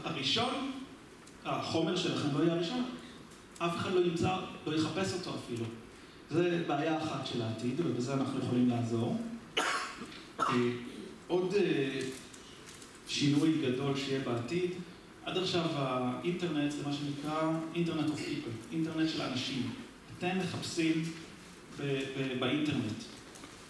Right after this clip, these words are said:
העתיד זה יהיה Internet of Things. לא אתם תחפשו, מחשבים יחפשו. יש לזה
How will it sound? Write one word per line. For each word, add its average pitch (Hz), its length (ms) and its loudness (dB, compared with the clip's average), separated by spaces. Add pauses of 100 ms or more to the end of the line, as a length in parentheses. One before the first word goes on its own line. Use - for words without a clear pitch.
(180)
העתיד 127 420 0 (180)
זה 147 60 -2
יהיה 156 180 0
Internet 165 440 2
of 139 200 -6
Things. 113 420 -4 (360)
לא 175 240 0
אתם 165 160 -2 (140)
תחפשו, - 360 -8 (1200)
מחשבים 165 500 2
יחפשו. - 360 -6 (720)
יש 165 160 -2
לזה 160 500 4